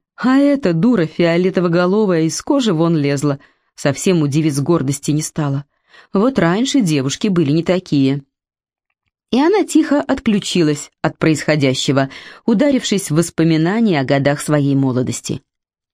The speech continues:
Николай от Дианиных наскоков порядком подустал. Когда перешли пить чай в гостиную, он уселся на отдалённый диван,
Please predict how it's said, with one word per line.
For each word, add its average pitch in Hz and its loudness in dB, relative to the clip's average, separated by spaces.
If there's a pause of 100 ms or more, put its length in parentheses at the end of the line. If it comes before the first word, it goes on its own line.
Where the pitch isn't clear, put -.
(340)
Николай 247 2
от 175 0
Дианиных 170 0
наскоков 160 -2 (440)
порядком 320 0
подустал. - -2 (380)
Когда 160 0
перешли 160 0
пить 156 -4
чай 156 0
в 127 -6
гостиную, 156 0 (420)
он 196 2
уселся 220 -2
на 170 2
отдалённый 196 2
диван, 151 0